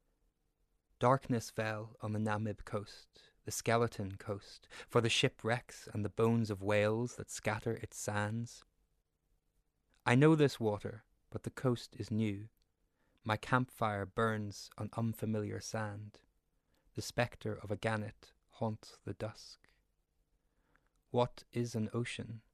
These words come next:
if not bounded by land? Indian Ocean, Irish Sea, Persian Gulf, all tethered to terra firma.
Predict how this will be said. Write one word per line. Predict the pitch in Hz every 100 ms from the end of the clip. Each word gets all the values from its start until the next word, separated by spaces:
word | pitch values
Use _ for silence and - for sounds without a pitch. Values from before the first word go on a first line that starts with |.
| _ _ _ -
if | -
not | 113 110 _
bounded | 110 110 110 107 -
by | 98
land? | 95 98 101 120 - _ _ _ _ _ _ _ _ _
Indian | 127 127 120 117
Ocean, | 120 120 - 127 127 _ -
Irish | 110 113 117 113
Sea, | - - 113 117 131 - -
Persian | - 135 127 131 117
Gulf, | 113 143 - - - -
all | 135 151 156
tethered | - 147 156 127 -
to | -
terra | - 127 117
firma. | - 120 123 101 107